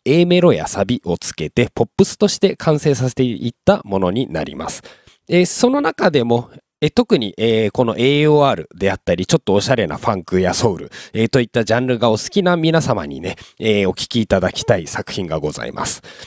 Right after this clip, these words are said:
えー、まずは、えー、最新作のですね、キャットレッドメリーさんの羊号というものになります。えー、こちらですね、メリーさんの羊、あの、メリーさんの羊ってやつですね。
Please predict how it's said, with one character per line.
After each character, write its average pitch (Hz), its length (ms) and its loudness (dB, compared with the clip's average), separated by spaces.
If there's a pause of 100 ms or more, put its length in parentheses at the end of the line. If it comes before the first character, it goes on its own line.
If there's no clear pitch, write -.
(140)
え 165 380 4
ー、 - 20 -4
ま 226 240 2
ず 262 80 0
は、 135 180 2
え 120 100 2
ー、 - 20 0
最 285 320 0
新 302 260 0
作 98 540 -2
の 85 140 0
で 78 120 -4
す - 100 -6
ね、 87 140 0
キ - 140 -2
ャ 151 60 2
ッ - 120 -6
ト 240 140 4
レ 247 80 -2
ッ 240 100 -6
ド 240 140 2
メ 226 160 2
リ 190 100 4
ー 127 40 6
さ 127 120 -2
ん 87 140 -4
の 82 80 -4
羊 98 320 -4
号 90 240 0
と - 80 0
い 113 60 2
う - 20 -4
も 98 140 -2
の 101 120 -2
に 76 140 -6
な 73 100 -10
り 73 100 -12
ま 78 140 -6
す。 - 80 -10 (400)
え 185 280 4
ー、 175 40 -2
こ 247 140 2
ち 294 160 -4
ら 285 140 0
で 175 100 0
す - 120 -6
ね、 104 280 0
メ 214 160 4
リ 262 80 2
ー 196 40 4
さ 131 140 0
ん 104 80 -4
の 87 80 -4
羊、 92 540 -4
あ 101 100 -2
の、 95 140 -2
メ 139 280 4
リ 120 120 0
ー 117 40 0
さ 113 160 -2
ん 98 120 -2
の 120 160 4
羊 143 840 0
っ - 300 -6
て 95 80 -2
や 80 100 0
つ - 80 -12
で - 80 -10
す - 100 -12
ね。 123 140 0